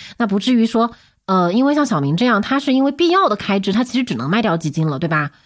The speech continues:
那如果这个时候他的这个基金处于浮亏状态呢？如果这个时候卖掉的话，浮亏就会变成真的亏了，这个钱就是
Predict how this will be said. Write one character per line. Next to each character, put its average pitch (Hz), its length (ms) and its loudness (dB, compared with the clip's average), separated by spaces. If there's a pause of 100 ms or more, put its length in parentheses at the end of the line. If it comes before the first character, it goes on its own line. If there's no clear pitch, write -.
(280)
那 320 240 0
如 240 200 0
果 240 120 0
这 269 140 0
个 247 80 2
时 - 140 -2
候 190 160 0
他 208 120 -4
的 202 80 0
这 185 120 -2
个 175 100 0
基 175 140 -8
金 185 120 2
处 185 200 -2
于 143 80 0
浮 - 260 -10
亏 208 180 -2
状 202 220 0
态 170 180 -2
呢？ 135 160 -2
如 175 80 0
果 180 140 -2
这 196 100 -2
个 190 60 0
时 175 100 -4
候 165 80 2
卖 175 200 0
掉 156 100 -2
的 151 80 -4
话， 151 260 -4 (300)
浮 175 160 -4
亏 202 100 2
就 190 120 0
会 202 80 0
变 185 120 0
成 170 140 0
真 240 220 2
的 233 80 2
亏 143 260 -4
了， 123 100 -6
这 196 80 -4
个 196 80 0
钱 190 160 -4
就 190 120 0
是 165 200 -6